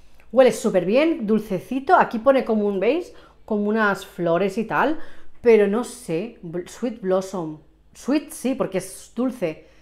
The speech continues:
Blossom, ¿qué será? ¿Flor del cerezo, alguna cosa? Al-, ¿flor de algodón? ¿No? Algo, no lo sé, no lo sé, nenas, pero huele dulcecito y huele muy bien.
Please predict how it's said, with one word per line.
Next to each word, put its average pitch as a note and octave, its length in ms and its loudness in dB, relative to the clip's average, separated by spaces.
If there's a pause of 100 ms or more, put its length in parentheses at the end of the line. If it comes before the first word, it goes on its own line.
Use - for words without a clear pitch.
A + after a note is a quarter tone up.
(260)
Blossom, B3+ 840 -2
¿qué G#3+ 100 -10
será? D3+ 440 -6 (920)
¿Flor G#3 240 -2
del G#3 160 -2
cerezo, A#3 380 -4
alguna G#3 220 -2
cosa? G3 240 -8 (340)
Al-, F3+ 220 0
¿flor G3 260 0
de G#3 60 2
algodón? F#3+ 640 4
¿No? E3+ 140 -2
Algo, B3+ 240 -2 (160)
no C#3+ 140 -12
lo C#3 180 -16
sé, - 380 -20 (880)
no A3 120 2
lo E3+ 80 4
sé, - 120 -8
nenas, C#3 360 -8 (320)
pero A#3 200 6
huele A#3 280 6
dulcecito F#4 1300 6 (340)
y C4 120 -2
huele G#3+ 240 4
muy A3 160 4
bien. D3+ 400 -6